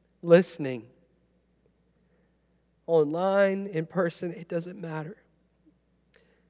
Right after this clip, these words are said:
Lord, if they know that they don't have a relationship with you and your Spirit is drawing them near, Father, I pray, Lord, that they would cry out to you,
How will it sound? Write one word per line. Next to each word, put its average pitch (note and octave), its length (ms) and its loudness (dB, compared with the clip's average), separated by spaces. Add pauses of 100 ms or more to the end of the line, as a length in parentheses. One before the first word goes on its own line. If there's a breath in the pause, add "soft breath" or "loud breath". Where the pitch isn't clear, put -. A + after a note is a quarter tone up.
(1900)
Lord, C#3 140 -6
if D3+ 120 -2
they F3 160 -2
know E3+ 240 2
that D#3 140 -6
they D3 120 -4
don't D#3+ 200 0
have D#3+ 200 -6
a D#3+ 60 -4
relationship C#3+ 720 -4
with C3 140 -12
you A#2+ 280 -14 (600)
and B2+ 140 -8
your C#3 160 -4
Spirit D3+ 680 -4
is C#3 200 -12
drawing C3+ 500 -6
them C3 180 -10
near, A#2 400 -10 (1400 soft breath)
Father, C3 200 -6
I C3 80 -6
pray, C3+ 500 -8 (1000)
Lord, A#2+ 120 -12
that A#2+ 100 -16
they C3+ 120 -6
would C3 140 -6
cry D3 400 -6
out C#3 280 -10
to - 120 -16
you, A2+ 280 -12